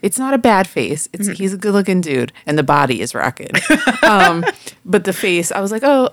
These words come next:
Speaker 1: I pictured it a little different."
Speaker 2: And
Speaker 1: A little
Speaker 2: spoi-
Speaker 1: softer.
Speaker 2: Oh, yeah, a little, a little sadder looking.
Speaker 1: Mm-hmm.
Speaker 2: Yeah.
Speaker 1: Yeah.
Speaker 2: So, it
Speaker 1: Blonde emo boy.
Speaker 2: And spoilers, but the, the script is actually his duty etched into his skin in the language of the angels.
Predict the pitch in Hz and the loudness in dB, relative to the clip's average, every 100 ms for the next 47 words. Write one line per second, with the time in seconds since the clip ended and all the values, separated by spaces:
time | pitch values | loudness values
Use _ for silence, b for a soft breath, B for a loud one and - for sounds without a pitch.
0 | _ 240 - 254 233 220 - 175 170 139 | _ -2 0 -2 0 0 2 2 2 2
1 | 139 143 - 135 139 - _ B B - | 0 -6 -2 -2 -2 -6 _ B B -4
2 | 214 220 285 285 254 214 175 170 151 139 | -2 2 4 4 2 0 -2 -2 -2 0
3 | 160 170 202 202 180 170 - 190 180 175 | -2 -2 0 2 2 0 -2 -2 -2 -2
4 | 190 b b b b - 202 196 180 175 | -6 b b b b -6 -4 -4 -4 -4
5 | 165 170 175 180 180 220 208 220 214 180 | -4 -4 -4 -6 -2 0 2 2 0 0
6 | 170 175 160 175 - B B B B - | 2 2 0 -4 -10 B B B B 0
7 | 214 196 - - 196 208 196 196 175 170 | 2 2 -2 0 2 6 4 4 0 0
8 | 165 160 165 170 180 b b - - 220 | 2 4 4 2 0 b b -20 -2 0
9 | 220 - 302 330 269 214 190 - - 180 | 2 0 0 2 2 2 2 -2 -6 -2
10 | 190 185 196 190 - 190 - - - 208 | -2 0 0 0 -2 -4 -6 -8 -2 0
11 | 196 - - - 180 180 170 - - 175 | 0 -6 -16 -6 -2 0 -2 -6 -4 -4
12 | - 185 180 170 165 - - 185 165 - | -2 -4 -2 -2 -4 -6 -4 -4 -4 -6
13 | 175 170 185 - 165 160 - 175 180 180 | -4 -2 -2 -2 -4 -4 -4 -6 -4 -4
14 | 170 - 151 160 170 165 165 160 156 160 | -4 -4 -4 -4 -6 -8 -6 -6 -6 -6
15 | 160 156 - 156 165 175 185 | -8 -6 -6 -6 -4 -4 -6